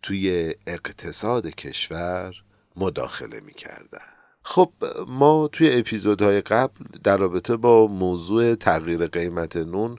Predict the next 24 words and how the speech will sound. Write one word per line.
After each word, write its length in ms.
توضیح 480
دادیم 420
و 400
براتون 640
داستانش 500
رو 100
تعریف 460
کردیم. 560
می‌تونید 460
به 320
اپیزود 460
هشت 540
مراجعه 520
کنید. 320
حالا 580
عجیبتر 640
از 260
اون 280
این 240
که 260
دولت 680
یا 240
همون 420
دربار 880